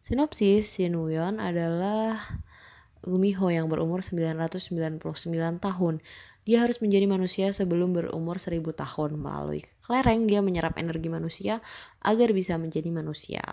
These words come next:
Tanpa sengaja, dia bertemu dengan Lee Dam. Kelerengnya keluar dan tertelan <laughs> oleh Lee Dam. Dalam kondisi yang rumit, akhirnya mereka tinggal serumah sambil mencari cara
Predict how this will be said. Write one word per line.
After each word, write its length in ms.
Tanpa 240
sengaja, 480
dia 160
bertemu 400
dengan 320
Lee 160
Dam. 400
Kelerengnya 560
keluar 320
dan 160
tertelan 520
<laughs> 40
oleh 240
Lee 160
Dam. 320
Dalam 320
kondisi 320
yang 80
rumit, 320
akhirnya 320
mereka 320
tinggal 320
serumah 400
sambil 320
mencari 320
cara 240